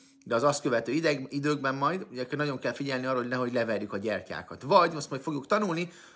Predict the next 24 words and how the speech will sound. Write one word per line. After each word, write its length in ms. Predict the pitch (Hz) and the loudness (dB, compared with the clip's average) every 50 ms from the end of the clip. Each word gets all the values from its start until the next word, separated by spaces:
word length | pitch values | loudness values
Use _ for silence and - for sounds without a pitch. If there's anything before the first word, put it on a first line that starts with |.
| - - - | -20 -18 -10
hogy 140 | - 127 - | -8 -4 0
sokszor 300 | - 202 - - 175 160 | 0 0 2 4 4 6
előfordul, 520 | 170 170 165 147 160 160 147 143 143 147 | 6 6 6 4 4 4 4 4 4 2
hogy 140 | 151 139 127 | 0 0 0
ezek 180 | 123 131 131 | -4 -6 -4
a 40 | - | -4
gyertyák, 460 | 113 147 165 156 156 147 143 127 120 | 0 4 4 4 6 4 2 0 0
azok 180 | 139 127 135 123 | 0 -4 -4 -4
igencsak 400 | 151 135 135 113 110 - - - | -2 0 0 -2 -2 -4 -6 -4
útba 220 | 135 131 110 113 | -4 -2 0 0
lehetnek, 520 | 107 107 104 104 - - 127 151 196 196 - - - - - - | -2 -2 -2 -4 -6 -2 -2 -2 -2 -4 -8 -16 -20 -20 -20 -14
és 120 | - - | -8 0
ahelyett, 340 | - 135 175 175 160 143 139 | 6 10 10 10 10 8 6
hogy 140 | - 143 143 | 4 4 6
a, 280 | 139 131 127 127 - - - - _ _ _ _ _ - | 6 6 6 6 0 -12 -20 -20 _ _ _ _ _ -2
a, 80 | 117 120 120 110 107 101 - - - - - - - - _ _ _ - 104 | 2 2 4 2 2 -2 -4 -14 -20 -20 -20 -20 -20 -20 _ _ _ -6 -2
a, 300 | 101 98 98 95 92 98 98 101 - _ _ - - - - - - | -2 0 0 -2 -2 -4 -8 -12 -16 _ _ -8 -6 -6 -6 -4 -4
a, 260 | 107 104 98 95 95 95 92 - _ _ _ _ _ _ _ _ _ _ _ - - _ _ _ _ _ _ _ - - - | -4 -2 -2 -4 -6 -8 -14 -16 _ _ _ _ _ _ _ _ _ _ _ -20 -20 _ _ _ _ _ _ _ -16 -12 -2
az 140 | - 147 143 | 0 6 6
asztal 340 | 165 165 165 - - 147 135 | 8 6 6 4 4 4 4
helyett 480 | 120 127 165 160 147 123 - - - | 6 6 6 6 6 4 4 0 -6
körül, 360 | - - 160 147 139 127 127 - | 0 2 4 6 6 4 4 2
a, 160 | - 120 - - - - | 0 -4 -4 -6 -6 -6
ö, 180 | 131 120 110 | -6 -6 -6